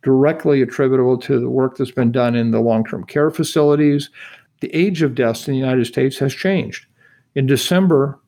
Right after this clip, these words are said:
of this past year, sixty-two percent of the deaths were in ages seventy-five years of age and older.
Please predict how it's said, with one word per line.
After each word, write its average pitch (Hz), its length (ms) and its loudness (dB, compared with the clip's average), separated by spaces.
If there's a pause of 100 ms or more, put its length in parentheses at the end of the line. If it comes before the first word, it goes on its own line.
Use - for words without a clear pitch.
(100)
of 131 120 0
this 127 160 -2
past 135 420 -4
year, 139 180 2
sixty-two - 540 -4
percent 156 340 -2
of 135 60 -2
the 131 80 0
deaths 139 360 -2
were 123 120 2
in 113 80 0
ages 131 360 0
seventy-five 127 600 0
years 120 260 0
of 120 80 -2
age 117 220 -2
and 123 80 0
older. 123 320 0